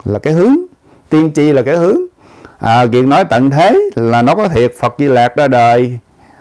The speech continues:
Mình đang sống ngày tận thế, sắp sửa cái chiến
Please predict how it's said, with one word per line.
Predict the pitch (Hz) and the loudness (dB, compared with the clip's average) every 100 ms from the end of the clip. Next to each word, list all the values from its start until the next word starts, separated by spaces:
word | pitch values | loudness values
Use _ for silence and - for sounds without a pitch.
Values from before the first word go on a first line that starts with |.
| - | -8
Mình | 110 120 | -2 0
đang | 135 143 | 0 0
sống | 156 214 | 0 -2
ngày | 160 | -2
tận | 120 123 131 | 0 0 -2
thế, | 143 160 202 240 - _ - - - - - | 0 0 -2 -4 -10 _ -20 -20 -20 -20 -16
sắp | - 190 | -6 -6
sửa | - 127 143 | -2 0 2
cái | 175 | 2
chiến | 170 196 | 0 0